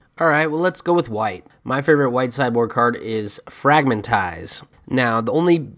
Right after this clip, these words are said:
downside to Fragmentize is against Aetherworks Marvel,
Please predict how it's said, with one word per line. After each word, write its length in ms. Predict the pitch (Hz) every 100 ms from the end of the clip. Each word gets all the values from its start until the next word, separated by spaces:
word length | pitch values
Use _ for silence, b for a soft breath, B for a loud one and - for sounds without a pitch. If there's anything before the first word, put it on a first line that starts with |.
| _ -
downside 420 | 147 147 160 143
to 60 |
Fragmentize 800 | - 147 139 117 127 110 117 117 - _
is 260 | 123 117 110
against 340 | 117 123 -
Aetherworks 500 | 131 147 165 156 -
Marvel, 440 | 120 143 123 104